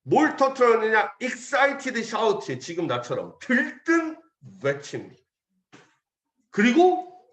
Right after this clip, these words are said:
또 뭐를 터뜨렸느냐? Unending cheers를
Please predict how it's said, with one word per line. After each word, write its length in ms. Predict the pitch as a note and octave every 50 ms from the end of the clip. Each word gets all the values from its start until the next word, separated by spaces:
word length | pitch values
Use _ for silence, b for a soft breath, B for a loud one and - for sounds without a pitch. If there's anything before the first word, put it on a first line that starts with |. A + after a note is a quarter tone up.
| _ -
또 280 | B3 B3+ A#3+ - D3 C#3
뭐를 480 | B2+ C#3+ D#3 F#3 G#3 A3 A#3 A3+ A3+
터뜨렸느냐? 840 | - A3 G#3 - - G3 F3+ D#3+ D#3 D#3+ E3+ E3+ D#3 C3 A#2 - - _ _ _ -
Unending 1040 | D#3 E3+ F3+ F#3 F3 - - - D3+ D3+ D#3 D#3+ D#3+ D#3+ D#3+ F3 F#3 F#3+ F#3+ F#3+ F#3+
cheers를 1000 | - - - A3 G#3+ G#3 G3 G3 G3 - - - F3 E3+ A#3 D4 E4 D#4 -